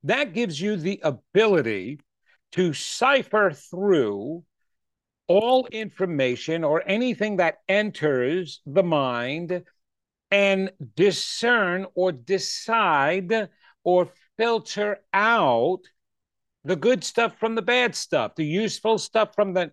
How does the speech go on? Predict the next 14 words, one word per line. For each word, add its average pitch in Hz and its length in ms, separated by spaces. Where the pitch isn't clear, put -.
not 175 480
so 160 240
useful 127 560
stuff. 87 400
That's 254 160
basically 151 880
what 139 360
it 127 140
means. 110 380
And 131 160
of 135 140
course, 180 340
I'm 147 200
paraphrasing. 143 1000